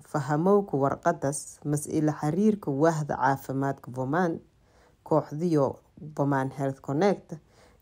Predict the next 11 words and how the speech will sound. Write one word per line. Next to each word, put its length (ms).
may 240
ila 180
xiriir 360
korte 600
maamulaha 680
rooga 320
xafiiska 460
dib 240
u 60
dejinta 460
Vermont, 520